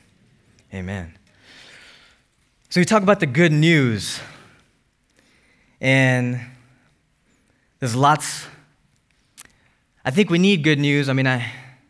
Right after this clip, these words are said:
think we have enough bad news in the world, but I think we need good news. And I think one of the most amazing things that we can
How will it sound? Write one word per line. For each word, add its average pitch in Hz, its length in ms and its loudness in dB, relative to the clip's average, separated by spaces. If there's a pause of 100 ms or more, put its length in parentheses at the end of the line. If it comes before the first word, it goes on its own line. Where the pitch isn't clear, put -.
(460)
think 127 120 -4
we 143 60 2
have 131 120 0
enough 131 200 -2
bad 131 280 2
news 113 520 -4 (160)
in 117 60 -12
the 107 80 -8
world, 110 240 -6
but 107 80 -6
I 107 40 -6
think 120 200 -10
we 117 80 -6
need 113 380 -6 (320)
good 123 180 -4
news. 107 520 -4 (1500)
And 151 100 2
I 165 60 4
think 175 400 -2 (1600)
one 151 120 -2
of 160 60 2
the 156 80 4
most 156 160 0
amazing 151 1040 0 (1500)
things 143 360 -2
that 120 100 -2
we 131 100 -2
can 113 340 -6